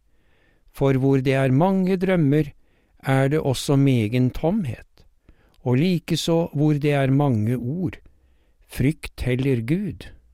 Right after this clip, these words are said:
Om du ser at den fattige undertrykkes, og at rett og rettferdighet tredes under føtter i landet, så undre deg ikke over den ting.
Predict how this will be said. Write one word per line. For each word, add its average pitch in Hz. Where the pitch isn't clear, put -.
Om 156
du 190
ser 143
at 165
den 180
fattige 165
undertrykkes, 127
og 120
at -
rett 175
og 196
rettferdighet 147
tredes 147
under 139
føtter -
i 160
landet, 139
så -
undre 160
deg 175
ikke -
over 139
den 156
ting. 156